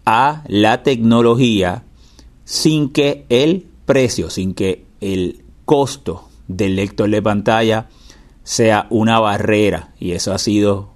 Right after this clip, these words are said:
básicamente la gran importancia que ha traído N V D A y su modelo de ser uno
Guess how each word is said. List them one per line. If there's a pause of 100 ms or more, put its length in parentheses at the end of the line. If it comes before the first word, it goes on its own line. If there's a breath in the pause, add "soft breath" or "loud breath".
básicamente
la
gran
importancia
que
ha
traído (480 soft breath)
N
V
D
A (480 soft breath)
y
su
modelo
de
ser
uno